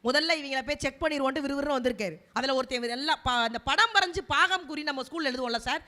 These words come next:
அந்த மாதிரி ஒவ்வொன்னா எழுதியிருக்கான். இதற்கு கொடுக்கில் விஷம்னா தேளு, இதுக்கு பல்லுல விஷம்னா பாம்பு, இதுக்கு உடம்பெல்லாம் விஷம்னா.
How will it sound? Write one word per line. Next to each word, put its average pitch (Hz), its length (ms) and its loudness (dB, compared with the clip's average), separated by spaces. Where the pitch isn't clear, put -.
அந்த 302 240 0
மாதிரி 294 420 -2
ஒவ்வொன்னா 370 360 6
எழுதியிருக்கான். 269 400 -2
இதற்கு 415 460 4
கொடுக்கில் 427 560 4
விஷம்னா 294 480 -2
தேளு, 285 380 0
இதுக்கு 427 440 0
பல்லுல 440 480 8
விஷம்னா 311 400 -2
பாம்பு, 294 460 -2
இதுக்கு 466 340 4
உடம்பெல்லாம் 440 580 8
விஷம்னா. 294 420 0